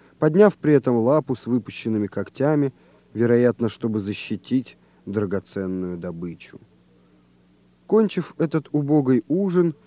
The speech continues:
барон погрузился в тягостное раздумье или отвлекся далеко не веселыми заботами. Миро положил голову на колено хозяину и устремил на него старческие глаза, подернутые голубоватой дымкой,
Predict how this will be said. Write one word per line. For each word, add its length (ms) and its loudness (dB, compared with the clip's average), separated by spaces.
барон 340 6
погрузился 640 2
в 60 -6
тягостное 540 0
раздумье 680 -2
или 200 4
отвлекся 640 2
далеко 380 0
не 160 2
веселыми 580 0
заботами. 800 -4
Миро 420 6
положил 520 4
голову 380 4
на 120 2
колено 400 2
хозяину 800 0
и 80 0
устремил 540 4
на 100 4
него 260 6
старческие 720 -2
глаза, 540 0
подернутые 640 4
голубоватой 640 4
дымкой, 580 0